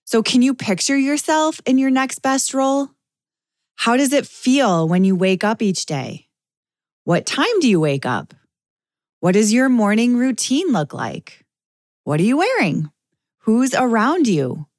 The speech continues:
What time are you starting work or ending work? What are you doing? Where are you going? What does your workspace look like?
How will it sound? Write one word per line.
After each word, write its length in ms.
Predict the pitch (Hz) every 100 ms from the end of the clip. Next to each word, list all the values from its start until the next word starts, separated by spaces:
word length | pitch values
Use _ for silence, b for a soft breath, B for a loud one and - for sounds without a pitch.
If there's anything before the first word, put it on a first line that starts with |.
| _ _ _ _ _ _ _ _
What 220 | 196 220
time 300 | - 240 240
are 80 | 233
you 140 | 233
starting 580 | 214 - 226 285 294 196
work 440 | 151 - 175 - _ _ _ _ _
or 140 | 190 -
ending 380 | 208 285 277
work? 360 | 175 - - - _ _ _ _ _ _ _ _ _
What 140 | 165
are 40 | 185
you 200 | 233 294
doing? 580 | 359 480 185 - 165 - _ _ _ _ -
Where 260 | 170 170
are 100 | 202
you 180 | 277 311
going? 680 | 269 - 523 226 - - 165 _
What 180 | 185
does 200 | 214 262
your 160 | 254 285
workspace 840 | 214 254 370 - - 185 151 143
look 220 | 156 147
like? 400 | - - - _